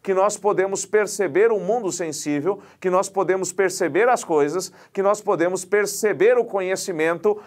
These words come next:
através dessas categorias. Por quê?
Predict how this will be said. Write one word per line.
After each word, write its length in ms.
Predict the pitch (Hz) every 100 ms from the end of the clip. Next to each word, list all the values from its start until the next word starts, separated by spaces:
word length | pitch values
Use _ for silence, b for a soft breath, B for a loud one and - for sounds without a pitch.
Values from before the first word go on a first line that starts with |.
| B
através 880 | - 226 262 240 202 147 196 247 156
dessas 400 | 151 170 165 151
categorias. 680 | - 139 139 135 123 107 101
Por 200 | - 285
quê? 320 | - 226 127